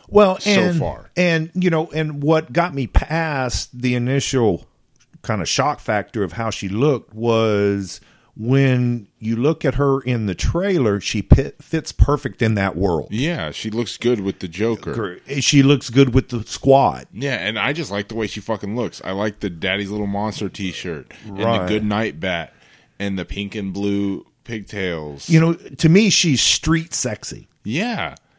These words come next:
Speaker 1: And
Speaker 2: the
Speaker 1: she wears
Speaker 2: torn
Speaker 1: Adidas.
Speaker 2: fishnets. And those Adidas are sick. Like, she just looks fucking awesome.
Speaker 1: Right.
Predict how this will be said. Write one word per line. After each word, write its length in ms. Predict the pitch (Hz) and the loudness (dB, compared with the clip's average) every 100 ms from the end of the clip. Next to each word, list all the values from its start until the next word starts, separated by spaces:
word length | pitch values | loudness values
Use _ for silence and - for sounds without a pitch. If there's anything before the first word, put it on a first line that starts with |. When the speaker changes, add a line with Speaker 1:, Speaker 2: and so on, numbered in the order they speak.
| _ | _
Speaker 1:
And 180 | 101 151 | 4 4
Speaker 2:
the 60 | - | 6
Speaker 1:
she 100 | 175 | 6
wears 520 | 151 165 175 180 175 | 6 4 6 6 6
Speaker 2:
torn 100 | 175 | 4
Speaker 1:
Adidas. 280 | 208 240 262 | 6 6 6
Speaker 2:
fishnets. 480 | 190 120 104 - - | 4 0 -6 -10 -8
And 160 | 117 | -6
those 180 | 117 110 | -6 -4
Adidas 480 | 110 95 120 113 98 | -6 -4 -4 -4 -6
are 60 | 104 | -8
sick. 720 | - - - 170 139 98 110 | -8 -6 -2 0 0 -2 -4
Like, 140 | 107 | -6
she 220 | - 156 | -4 -6
just 280 | 135 156 110 | -4 -4 -4
looks 380 | 104 143 147 - | -4 -4 -4 -8
fucking 440 | - 113 - 107 - | -10 -10 -6 -8 -8
awesome. 540 | - 117 147 - 95 101 | -8 -6 -6 -4 2 8
Speaker 1:
Right. 320 | 123 117 73 | 10 10 6